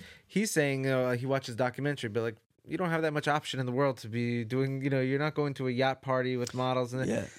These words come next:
Speaker 1: so guys like that who then stop that
Speaker 2: Yeah.
Speaker 1: and go towards truth, it's like,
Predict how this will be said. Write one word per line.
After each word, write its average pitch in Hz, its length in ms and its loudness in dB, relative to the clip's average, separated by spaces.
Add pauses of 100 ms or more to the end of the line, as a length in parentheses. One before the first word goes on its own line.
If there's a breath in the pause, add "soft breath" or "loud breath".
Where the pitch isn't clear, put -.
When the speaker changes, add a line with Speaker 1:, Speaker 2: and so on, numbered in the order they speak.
(100)
Speaker 1:
so 139 140 -4
guys 160 260 2
like 147 140 0
that 165 220 4
who 131 100 0
then 135 240 2
stop 135 420 0
that 113 720 2 (360)
Speaker 2:
Yeah. 110 200 -2
Speaker 1:
and 123 140 2
go 127 140 4
towards 120 420 0
truth, 117 420 -2 (440 loud breath)
it's 120 200 0
like, 113 300 2